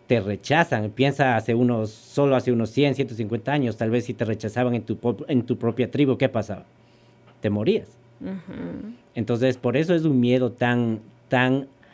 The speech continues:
Speaker 1: arraigado. Eh, eh, por eso produce esa,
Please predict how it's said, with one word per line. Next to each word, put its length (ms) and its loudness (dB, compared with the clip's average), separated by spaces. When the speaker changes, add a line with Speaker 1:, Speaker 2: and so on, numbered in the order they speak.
Speaker 1:
arraigado. 800 0
Eh, 340 -4
eh, 260 -2
por 140 -2
eso 180 -2
produce 480 -2
esa, 640 -2